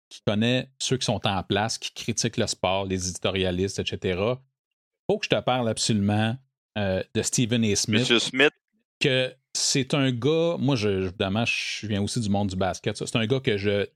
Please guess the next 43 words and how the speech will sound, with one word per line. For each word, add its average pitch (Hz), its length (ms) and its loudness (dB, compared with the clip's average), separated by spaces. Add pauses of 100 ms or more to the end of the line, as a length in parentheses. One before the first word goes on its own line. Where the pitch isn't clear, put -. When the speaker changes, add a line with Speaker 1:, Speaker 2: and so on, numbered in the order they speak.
(160)
Speaker 1:
déteste 117 580 0 (140)
profondément. 104 920 0 (520)
C'est - 160 0
un 143 100 2
Speaker 2:
Ouais. 90 80 6
Speaker 1:
polémiste, 107 640 4
c'est 131 60 2
un 123 60 2
gars 190 120 0
qui - 80 0
aime 123 80 0
ça 143 100 0
faire 117 200 0
parler 107 260 0
de 101 60 0
lui. 123 120 2
Je - 80 -2
comprends 139 400 0
la 117 140 2
gimmick, 101 480 0 (1160)
mais 127 500 0 (340)
faites 175 220 0
de 107 60 -6
la 90 120 0
place - 340 -2
aux 101 200 2
jeunes, 92 460 0
quelqu'un 117 320 -2
qui - 100 -2
a 87 60 0
quelque - 120 -12
chose 101 240 -2
à 90 100 0
dire. 98 360 0
Moi, 156 160 2
je - 80 0
suis 117 140 0
à 98 120 2
bout. 113 260 2 (760)
Puis, 254 460 2 (280)
Stephen 143 380 0
A. 147 120 2
Smith, 147 380 0